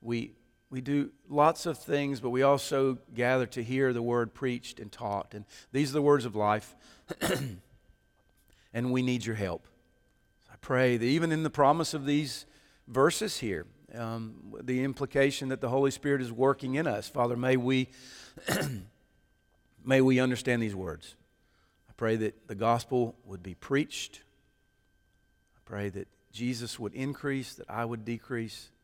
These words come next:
that all of us would look unto him, that he, we would find him more beautiful, and that we would find help today. I pray, Father, as always,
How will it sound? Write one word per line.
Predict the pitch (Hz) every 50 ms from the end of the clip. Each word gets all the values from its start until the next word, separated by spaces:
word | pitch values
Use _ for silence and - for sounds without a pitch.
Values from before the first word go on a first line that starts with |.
| _ _ -
that | - -
all | 110 120 127 127
of | 123 127
us | 131 123 - -
would | - 117 110 107 - _ _ _ _ _ _ -
look | 117 123 120 -
unto | 139 127 123 120
him, | 117 127 127 127 120 113
that | 107
he, | 107 120
we | 117 113 - 127 127
would | 117 120 -
find | - 135 120 120 120 113
him | 117 113
more | 113 113 110 104
beautiful, | - 117 120 123 123 131 123 - 131 127 117 - _ _ _ _ _ _ _ _ _ _ _ _ _ _ -
and | - 113
that | 113 117
we | 120 120
would | 117 117 113
find | - 127 117 110 104
help | 92 156 185 160 104 - - - - _ _ _ _ _ _ _ _ _ _
today. | - - 95 98 90 85 80 - _ _ _ _ _ _ _ _ _ _ _ _ _ _ _ _ _
I | _ -
pray, | - 107 107
Father, | - 131 123 123 123 117 110
as | 104 95
always, | - - 110 117 123 120 123 123 120 120 120 120 113 - - -